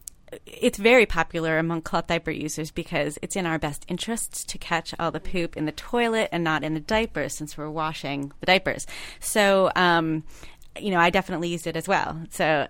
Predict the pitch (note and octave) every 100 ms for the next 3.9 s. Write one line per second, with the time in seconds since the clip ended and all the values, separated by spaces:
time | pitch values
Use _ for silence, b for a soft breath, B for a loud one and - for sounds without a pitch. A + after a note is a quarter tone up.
0 | - E3+ E3 E3 E3 D#3+ D3+ C#3+ - D3+
1 | - A3 - G#3 - A#3+ A3+ A3+ G#3+ F#3
2 | F3+ F3+ - A3+ G3 G3+ A#3+ - G#3+ F#3
3 | E3+ - A3+ A#3+ - - F3+ F3